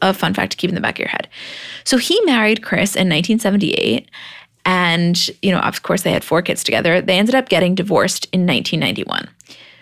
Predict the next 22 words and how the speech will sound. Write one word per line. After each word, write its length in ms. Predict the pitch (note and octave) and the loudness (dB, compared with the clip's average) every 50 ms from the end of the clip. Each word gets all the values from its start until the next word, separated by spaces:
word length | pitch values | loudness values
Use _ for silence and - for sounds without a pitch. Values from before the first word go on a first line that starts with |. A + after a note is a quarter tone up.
| - _ - | -20 _ -4
So 300 | - C4 B3 A3+ A#3 - | 0 0 0 0 0 0
important 380 | - A#3 - - - - A#4 - | 0 0 2 2 2 0 0 0
timeline 380 | A3 G#3+ F3+ F3+ F3+ F#3 F3+ G3+ | 0 2 2 2 2 0 0 -2
to 80 | G#3 | -2
keep 180 | G3 - F#3+ - | -4 -4 -4 -4
track 340 | - - - - G3+ - - | -2 -2 -2 -2 -2 -2 0
of. 380 | F#2 G#2+ D#3 - - - - - - - - - - _ _ _ - - - _ - | 2 2 2 0 -2 -6 -14 -20 -20 -20 -20 -20 -20 _ _ _ -20 -20 -20 _ -4
They 340 | F#3 F#3 G#3 G3 A#3 D4+ F#4 G#4+ - G#3+ | -2 2 4 4 6 6 4 4 2 2
got 280 | - F#3 F3 F3 F3 F#3+ | 0 0 0 0 0 -2
divorced 600 | F#3 F3 F#3+ D#3 D3 B2 D#3+ F#3+ - - - - | -2 0 2 2 4 4 2 2 -2 -4 -4 -2
in 120 | F3+ F3+ F3+ | 0 0 0
February 680 | - - - - D#3 D3 D#3 E3+ F3 F3 F3+ F#3+ F#3+ - | -2 -2 -2 0 0 2 4 4 4 4 4 2 2 2
of 100 | G3 G3 | 0 0
nineteen 260 | F#3+ E3+ G3+ G#3+ G#3 | 0 0 2 2 2
ninety-one, 640 | G3+ G3+ G3+ G3+ G3+ G3+ G#3 G#3+ A3 A#3 A#3+ A#3+ - _ _ _ - | 2 2 2 2 2 2 2 2 0 0 -2 -4 -6 _ _ _ -2
and 260 | F#3+ F#3+ F#3 F3+ F3+ F3+ | 0 2 2 2 0 0
Kris 300 | - A3 G#3+ A#3 - - | 0 0 0 0 0 -2
and 160 | - G3 G3+ | -2 -2 0
Caitlyn 240 | G3+ F#3 - F#3+ F#3 | 0 0 2 0 0
got 180 | F#3 - G2 | 0 0 0
married 540 | F#2+ F#2 F#2 F#2 G2 G2+ G2+ G2+ - - - - | 0 0 0 0 0 0 0 0 -2 -4 -4 -2
in 280 | E3+ F3+ F3 E3+ - | 0 2 2 0 0